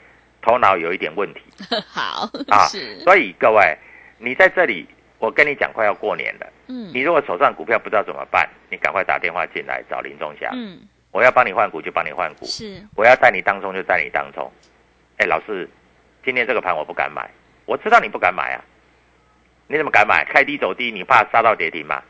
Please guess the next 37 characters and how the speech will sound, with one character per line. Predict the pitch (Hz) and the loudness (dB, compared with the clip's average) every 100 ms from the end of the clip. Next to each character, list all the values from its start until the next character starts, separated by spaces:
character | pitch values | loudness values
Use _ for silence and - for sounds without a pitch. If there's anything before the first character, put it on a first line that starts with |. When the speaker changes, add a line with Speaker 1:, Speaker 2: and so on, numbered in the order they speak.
| _ _ _ _ _ _ _ _ | _ _ _ _ _ _ _ _
Speaker 1:
哎， | - 120 | 4 4
你 | 139 | 4
手 | - | 0
上 | 120 147 | 2 2
有 | 107 | 2
没 | 98 | 0
卖 | 117 127 | 4 4
已 | 95 | 4
经 | 110 | -4
很 | 87 | -6
对 | - | -6
得 | 95 85 | -6 -8
起 | 76 | -8
我 | 76 64 | -8 -6
了， | 60 | -6
对 | - | -6
不 | 85 | -6
对？ | 80 80 - | -2 -4 -4
Speaker 2:
嗯。 | 254 240 185 - - | -12 -12 -14 -20 -4
Speaker 1:
啊， | 87 69 - - | -4 -4 -14 -20
好， | - 90 87 | 0 4 4
我 | 82 | 2
问 | 104 101 | -2 -4
你， | 85 - _ _ _ _ _ | -6 -16 _ _ _ _ _
今 | 139 | 0
天 | 139 131 113 | 6 6 4
如 | 120 139 | -2 -2
果 | 95 73 - _ _ _ _ _ _ - | -2 -4 -6 _ _ _ _ _ _ 0
按 | 135 | 2
照 | 117 110 | 6 6
我 | 82 | 6
二 | - 110 | 0 0
五 | 76 | 0
八， | - 85 82 - _ _ | 0 0 0 -4 _ _
今 | 139 139 | -4 0
天 | 139 135 135 131 _ _ _ - | 6 6 4 -6 _ _ _ 4
的 | 107 101 87 | 6 6 4